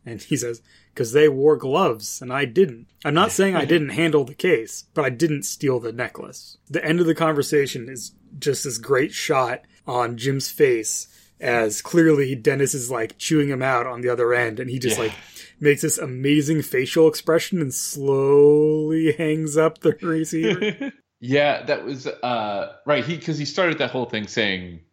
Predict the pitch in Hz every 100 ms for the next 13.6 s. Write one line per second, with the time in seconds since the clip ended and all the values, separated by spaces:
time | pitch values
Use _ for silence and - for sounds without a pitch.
0 | 101 101 123 120 110 107 95 101 87 95
1 | 85 82 80 87 - 101 87 80 80 -
2 | 71 - - - 143 107 - _ _ -
3 | 151 139 151 147 135 151 - 165 147 151
4 | - 160 143 139 117 - 175 - 185 175
5 | 175 180 190 214 - 135 127 139 151 143
6 | 135 135 135 135 135 147 127 113 - _
7 | _ 165 139 131 127 139 123 117 - 143
8 | 139 156 190 185 - 139 135 123 120 120
9 | - 135 131 139 143 147 - - 156 165
10 | 156 147 143 156 135 - 160 175 156 135
11 | 113 139 - - 151 233 160 - - 185
12 | 165 185 190 180 165 190 - 220 220 214
13 | 208 240 240 - 82